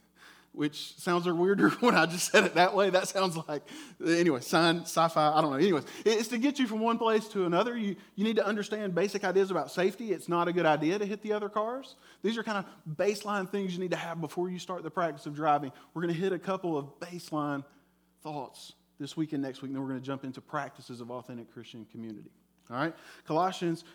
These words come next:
chapter one, what's going on? Who wrote it? It's written by the Apostle Paul, the guy who wrote so much of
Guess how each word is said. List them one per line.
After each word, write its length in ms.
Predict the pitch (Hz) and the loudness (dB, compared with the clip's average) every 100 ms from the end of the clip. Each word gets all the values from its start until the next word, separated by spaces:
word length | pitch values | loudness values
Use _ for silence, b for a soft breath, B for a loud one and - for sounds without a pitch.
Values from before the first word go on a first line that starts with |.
| B | B
chapter 340 | - 190 180 | 0 2 2
one, 360 | 160 180 170 160 | 0 2 2 2
what's 200 | 175 180 | 0 2
going 260 | 190 175 170 | 2 2 2
on? 280 | 170 160 | 0 -2
Who 180 | 151 190 | -2 -2
wrote 280 | 180 196 185 | 2 4 4
it? 120 | 175 - _ b b | 0 -4 _ b b
It's 80 | - | -2
written 200 | 220 190 | -2 4
by 280 | 185 185 180 B B - | 6 6 4 B B 0
the 80 | 160 | 0
Apostle 440 | 160 208 202 165 | 4 2 2 -4
Paul, 400 | - 208 170 160 | -6 -2 0 0
the 80 | 165 | 0
guy 180 | 175 175 | 0 0
who 120 | 180 | 0
wrote 220 | 180 156 | 0 -2
so 200 | - 185 | -4 -2
much 260 | 180 170 170 | -2 -2 -4
of 200 | 160 | -4